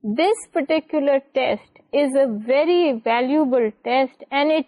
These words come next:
provides a lot of information about the person. This test has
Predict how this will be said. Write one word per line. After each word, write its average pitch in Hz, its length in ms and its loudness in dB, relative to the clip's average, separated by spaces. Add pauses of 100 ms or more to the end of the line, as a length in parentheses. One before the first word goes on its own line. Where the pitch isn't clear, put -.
provides 262 560 0
a 262 180 0
lot 269 380 -2
of 330 140 0
information 254 840 0
about 220 480 0
the 240 100 0
person. 247 540 -4 (560)
This 339 260 0 (160)
test 294 420 -2
has 294 240 0